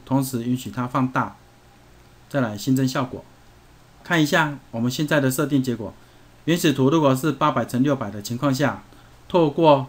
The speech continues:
刚刚所设计的缩放一五零乘一五零的方式，现在得到的结果呢，会是得到一五零乘上一一三，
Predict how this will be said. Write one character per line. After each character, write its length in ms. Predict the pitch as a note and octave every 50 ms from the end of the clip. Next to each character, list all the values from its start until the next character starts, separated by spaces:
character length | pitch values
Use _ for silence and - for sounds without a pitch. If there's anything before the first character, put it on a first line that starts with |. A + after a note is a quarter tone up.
| - -
刚 120 | - D#3 C#3
刚 140 | D#3+ D#3
所 160 | C#3+ - A#2 A2
设 180 | - - D3+
计 200 | C3+ - D3 C3+
的 120 | A#2+ A2 G#2
缩 240 | - - D3+ C#3+
放 240 | C#3 C#3 D#3 C#3 C3 C3+
一 120 | C#3 C#3
五 100 | C3 A#2+
零 140 | G2+ G#2 G#2
乘 160 | G2+ A#2+ A#2+ B2
一 100 | C3+ C3+
五 100 | C3 A#2
零 140 | G#2 G#2 G2
的 100 | G2+ A2
方 200 | - C3 C3 C3
式， 260 | B2+ - D3+ C3 - - - - - - - - - - -
现 200 | - - - E3
在 120 | D#3 D#3+ D3
得 140 | - C3
到 160 | B2+ C#3+ D3+ C#3
的 160 | B2+ A#2+ A#2+ - - - - - - - - - - - _ - - _ - _ - - - _ _ _ _ -
结 120 | - C#3+
果 180 | C#3 C3+ B2 A2
呢， 120 | G#2+ G#2+
会 160 | G#2+ C3+ C#3+ C3+
是 140 | C3+ D3
得 120 | C3 B2+ B2
到 220 | A#2 C#3 C3 B2+ -
一 200 | D3+ D#3+ D#3+ D3+
五 140 | C3 A#2
零 200 | G#2+ G#2+ G#2 G#2+
乘 180 | G#2 - B2+ B2+
上 140 | B2+ D3 C3 C3+
一 220 | C3+ B2+ B2+ B2+
一 40 | B2+
三， 260 | B2+ C3+ C3 C3 B2+